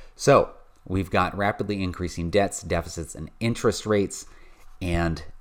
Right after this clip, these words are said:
that also adds just to the big financial strain, um, that our government is facing. And I don't think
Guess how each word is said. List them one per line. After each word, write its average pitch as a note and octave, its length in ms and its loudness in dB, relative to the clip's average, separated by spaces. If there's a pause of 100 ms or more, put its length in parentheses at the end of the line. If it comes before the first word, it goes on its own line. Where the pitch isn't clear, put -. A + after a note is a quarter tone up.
that F2+ 420 2
also G2 540 2
adds E2+ 480 -2 (220)
just - 360 -10
to D3 80 -6
the A#2+ 100 2
big F2+ 440 0
financial F2+ 540 -4
strain, F#2 680 -2
um, D#2+ 380 -4
that D#2+ 260 -4
our D#2+ 160 -4
government F2 500 -2
is - 140 -14
facing. A2 720 -2 (360)
And E2+ 520 0 (640)
I E2+ 100 -4
don't A2 460 -2
think A#2 280 -2